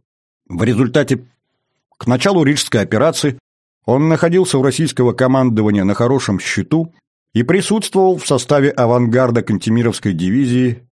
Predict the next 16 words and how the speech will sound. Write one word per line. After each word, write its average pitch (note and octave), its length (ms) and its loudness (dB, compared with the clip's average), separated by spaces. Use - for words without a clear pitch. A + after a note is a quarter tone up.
как G2+ 200 -6
переводчик-переговорщик. A2 1400 -2
Элизу, B2 500 2
как - 220 -6
его G2+ 200 0
жену, A2+ 380 0
вместе G2+ 440 -2
с - 80 -6
остальными B2+ 540 2
больными A#2 540 2
и G#2 220 -2
истощенными B2 840 0
сначала E3+ 500 0
отправили C#3 420 2
санитарным B2 640 0
вертолетом A#2+ 680 0